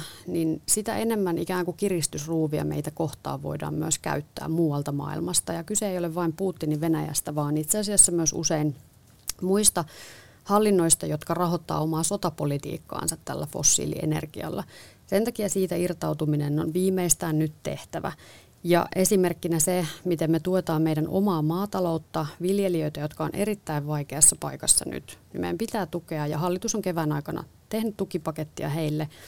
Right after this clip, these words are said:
akuutisti tässä ajassa nyt, mut samaan aikaan on katsottava, että se tukiraha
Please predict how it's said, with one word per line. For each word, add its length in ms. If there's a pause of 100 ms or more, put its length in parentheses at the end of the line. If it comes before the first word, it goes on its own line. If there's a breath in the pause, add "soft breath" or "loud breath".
(340 loud breath)
akuutisti 680
tässä 360
ajassa 340
nyt, 340 (460 soft breath)
mut 140
samaan 300
aikaan 300
on 60
katsottava, 600
että 200
se 120
tukiraha 640